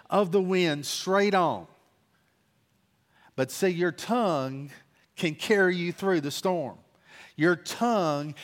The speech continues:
can get you to the destination.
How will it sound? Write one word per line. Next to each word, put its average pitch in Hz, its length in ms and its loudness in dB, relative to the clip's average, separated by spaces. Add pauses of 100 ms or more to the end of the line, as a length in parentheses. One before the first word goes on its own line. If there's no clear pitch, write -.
(100)
can 160 220 0
get 190 320 0
you 220 180 -2
to 190 220 -2
the 147 120 0
destination. 180 1160 0